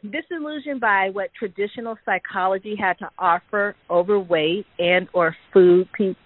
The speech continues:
obsessed people, uh, people that are obsessed with food, I should say,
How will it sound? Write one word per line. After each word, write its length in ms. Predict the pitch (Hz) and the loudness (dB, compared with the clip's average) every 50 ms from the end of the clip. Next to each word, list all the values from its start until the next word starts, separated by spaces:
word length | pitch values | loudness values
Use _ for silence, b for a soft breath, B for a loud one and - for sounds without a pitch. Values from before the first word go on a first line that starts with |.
| - - | 2 2
obsessed 460 | 180 - - _ 202 175 175 - _ _ _ _ _ _ _ _ _ _ _ _ | 2 2 2 _ 4 4 4 2 _ _ _ _ _ _ _ _ _ _ _ _
people, 500 | - 220 202 - - 226 233 247 262 254 B B B B B B _ 185 | -4 -4 -4 2 4 6 6 6 6 4 B B B B B B _ -2
uh, 40 | 180 - | 0 0
people 160 | 208 190 196 | 2 4 6
that 140 | 190 180 175 | 6 6 6
are 100 | 170 160 | 4 2
obsessed 420 | 127 - _ - 170 170 - _ - | 0 -2 _ 2 2 2 0 _ -4
with 100 | 180 - - - - | -4 -4 -4 -4 0
food, 300 | 190 180 175 175 175 165 | 2 4 4 4 2 2
I 100 | 165 170 - | 0 -2 -2
should 120 | - 175 - _ _ | -6 -10 -12 _ _
say, 340 | 190 170 170 175 180 185 | 6 6 6 6 4 0